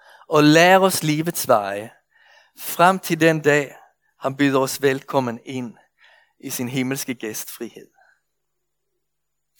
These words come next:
Så vores legeme skal bo i håb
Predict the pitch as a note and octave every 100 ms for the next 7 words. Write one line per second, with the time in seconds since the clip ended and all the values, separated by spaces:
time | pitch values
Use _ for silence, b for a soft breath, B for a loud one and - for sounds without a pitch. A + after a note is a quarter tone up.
0 | B B B B - B2+ B2 B2+ B2+ C#3
1 | D3 E3+ D#3+ D#3 _ _ _ _ _ -
2 | - C#3+ C3 C#3 - C3 - G#2 _